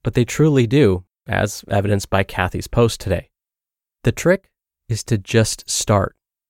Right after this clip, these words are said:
Put something somewhere that's gonna remind you to just do that one rep. Eat that one extra vegetable, save that one extra dollar, whatever your goal is.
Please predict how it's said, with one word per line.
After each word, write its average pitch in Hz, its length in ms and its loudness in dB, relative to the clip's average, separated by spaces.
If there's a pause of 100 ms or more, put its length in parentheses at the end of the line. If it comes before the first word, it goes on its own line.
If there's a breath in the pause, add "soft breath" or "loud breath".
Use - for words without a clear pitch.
(260)
Put 202 240 0
something 147 560 0
somewhere 131 540 2
that's 110 220 0
gonna 104 160 0
remind 110 540 2
you 139 240 2 (240)
to - 100 -8
just 147 280 -2
do 143 160 2
that 117 200 2
one 104 360 0
rep. 101 300 -4 (440)
Eat 170 220 0
that 135 180 0
one 127 240 2
extra 123 320 -2
vegetable, 113 500 -2
save 143 380 0
that 127 180 -2
one 120 240 0
extra - 360 -4
dollar, 107 440 0 (200)
whatever 131 500 2
your 123 180 2
goal 104 320 2
is. - 260 -6